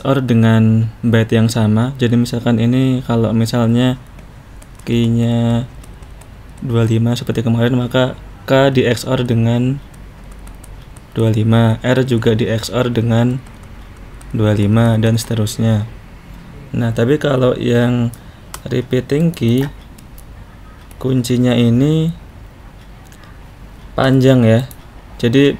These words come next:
berupa string juga. Misalkan kuncinya adalah string X O R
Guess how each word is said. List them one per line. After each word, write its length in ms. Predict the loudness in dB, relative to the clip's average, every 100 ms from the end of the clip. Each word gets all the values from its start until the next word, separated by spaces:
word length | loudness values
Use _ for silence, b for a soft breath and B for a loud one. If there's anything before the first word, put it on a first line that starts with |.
| -2
berupa 480 | 0 2 2 2 2
string 320 | 0 0 2
juga. 320 | 2 4 4
Misalkan 480 | 2 0 -2 0 0
kuncinya 640 | 0 0 2 4 4 4
adalah 560 | 2 4 4 4 2 -2 -14
string 720 | -16 -8 -2 2 2 2 0 -6 -18 -20 -20 -20 -20 -20 -20 -20 -20 -20 -20 -20 -14
X 560 | -4 -2 -4 -6 -10 -10 -12 -20 -8
O 480 | -4 0 0 -2 -4 -14 -20 -20 -20 -4
R 240 | 0 0